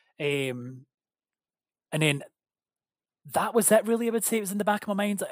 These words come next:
Again, it's always sort of been there. Like, I would wake up like everybody does on a Sunday morning or the Saturday morning after being out and being like, "I can't do this anymore." But I think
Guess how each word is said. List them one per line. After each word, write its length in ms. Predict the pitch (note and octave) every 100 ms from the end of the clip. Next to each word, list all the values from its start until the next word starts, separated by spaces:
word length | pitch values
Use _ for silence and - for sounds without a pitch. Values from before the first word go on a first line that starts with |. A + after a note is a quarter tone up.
| -
Again, 340 | E3+ G#3 G#3
it's 220 | F3 E3+
always 420 | - G3 G3 G#3+ -
sort 200 | - F3
of 80 | -
been 240 | - E3+ F3
there. 180 | F3 E3+
Like, 220 | E3 - - - -
I 80 | F3
would 240 | E3 F#3+
wake 240 | E3 E3 -
up 120 | D#3+
like 140 | D#3+ -
everybody 420 | D#3+ D#3 D#3+ C#3+
does 200 | D3+ C3+
on 80 | B2+
a 40 |
Sunday 320 | B2+ C#3 C3+ C3
morning 380 | B2+ B2+ B2
or 80 | A#2+
the 100 | A#2
Saturday 400 | - D#3 D3+ D3
morning 280 | C3 C3 C3
after 240 | B2+ C#3+
being 180 | A#2+ B2+
out 140 | A#2+ A#2+
and 80 |
being 140 | B2 A#2+
like, 120 | B2+ -
"I 140 | D3+
can't 240 | - E3 -
do 140 | C#3
this 220 | D#3+ -
anymore." 480 | F3 E3+ F3 F#3 F#3+ _ - - _ _ -
But 100 | D3+
I 40 |
think 420 | D3+ E3+ D#3+ -